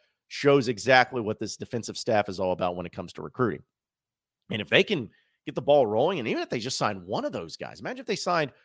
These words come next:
one of the top four players in the country at a defensive position, and they're not from the state of Arkansas,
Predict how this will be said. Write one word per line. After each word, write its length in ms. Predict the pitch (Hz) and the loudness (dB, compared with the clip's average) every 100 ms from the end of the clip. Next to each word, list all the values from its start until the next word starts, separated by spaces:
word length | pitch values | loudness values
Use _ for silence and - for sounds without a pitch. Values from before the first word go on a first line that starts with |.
| _ _ _ _ | _ _ _ _
one 160 | 135 | -2
of 60 | 156 | -2
the 100 | 120 | -2
top 380 | - 180 247 - | -4 -4 -4 0
four 160 | 196 | 0
players 360 | 190 180 170 120 | 0 -2 -2 -4
in 60 | 135 | -6
the 80 | |
country 580 | 117 156 165 - 104 95 _ _ _ _ - | -6 -6 -8 -8 -8 -8 _ _ _ _ -6
at 280 | 120 123 - | -4 -4 -4
a 140 | 104 | -6
defensive 560 | 92 175 180 185 - - | -4 -4 -2 -4 -4 -6
position, 580 | 110 92 190 - 92 90 _ - | -6 0 0 0 -6 -10 _ -6
and 160 | 123 127 | -4 0
they're 140 | 110 | -2
not 280 | 101 156 202 | -2 -2 -2
from 140 | 175 | -4
the 80 | 139 | -4
state 240 | - 160 123 | -4 -4 -4
of 100 | 101 | -2
Arkansas, 680 | 165 170 110 - 80 73 | -4 -6 -10 -6 -6 -6